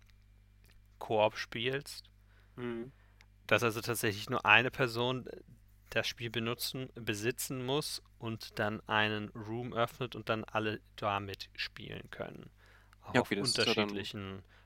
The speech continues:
Speaker 1: Konsolen. Das finde ich ziemlich cool eigentlich gemacht. Ja, ich werd, ich glaub, den Free-Modus kannst du auch ein bisschen alleine spielen, aber nur in bestimmten Modi. Ich werd das einfach mal ausprobieren und dann
Speaker 2: Ja, ja,
Speaker 1: mal
Speaker 2: wir haben
Speaker 1: sehen,
Speaker 2: die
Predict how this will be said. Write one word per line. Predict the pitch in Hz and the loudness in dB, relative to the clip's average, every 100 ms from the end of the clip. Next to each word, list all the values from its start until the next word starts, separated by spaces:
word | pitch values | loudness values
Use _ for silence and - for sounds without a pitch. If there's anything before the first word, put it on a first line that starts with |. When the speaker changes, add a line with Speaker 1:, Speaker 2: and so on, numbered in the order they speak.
| - | -12
Speaker 1:
Konsolen. | 113 98 95 92 | -8 -6 -6 2
Das | 113 - | 4 4
finde | 170 147 | 4 2
ich | - | 0
ziemlich | 143 117 - 160 | -2 -2 -4 -2
cool | 156 | 2
eigentlich | 151 151 - - | 2 0 -4 -6
gemacht. | 147 143 143 - - - - - - - - - - - - | 0 2 0 -2 -16 -18 -20 -20 -20 -20 -20 -20 -20 -20 -8
Ja, | 104 98 95 - - - - | 0 2 2 -2 -20 -16 -6
ich | 107 - | -4 0
werd, | 107 - - - - | 0 0 -20 -20 -12
ich | - | -4
glaub, | - 113 | 2 4
den | 131 117 | 4 0
Free-Modus | - 131 139 131 127 - | 2 2 4 4 2 2
kannst | 113 - | 0 2
du | |
auch | 107 | 2
ein | 101 | 2
bisschen | 120 - 143 | 0 2 4
alleine | 120 113 117 120 | 6 10 8 8
spielen, | 113 - 117 113 113 110 | 2 -2 0 4 6 6
aber | 101 101 | 6 6
nur | 101 | 2
in | 98 | 0
bestimmten | 104 - 104 104 | 0 0 -2 -4
Modi. | 101 104 107 | -6 -4 -2
Ich | 101 - | -4 -4
werd | 104 | -4
das | 101 104 | -2 0
einfach | 95 | 0
mal | 98 95 | 0 0
ausprobieren | 95 - 107 98 90 | 0 -2 -6 -4 -4
und | 85 | -2
dann | 90 90 90 - - - - - - - - - | -2 -2 -10 -16 -20 -20 -20 -20 -20 -20 -18 -2
Speaker 2:
Ja, | 120 | 2
ja, | 110 104 104 | 2 2 2
Speaker 1:
mal | |
Speaker 2:
wir | 98 | 0
haben | 95 | -2
Speaker 1:
sehen, | 104 92 | -4 -4
Speaker 2:
die | 101 | -6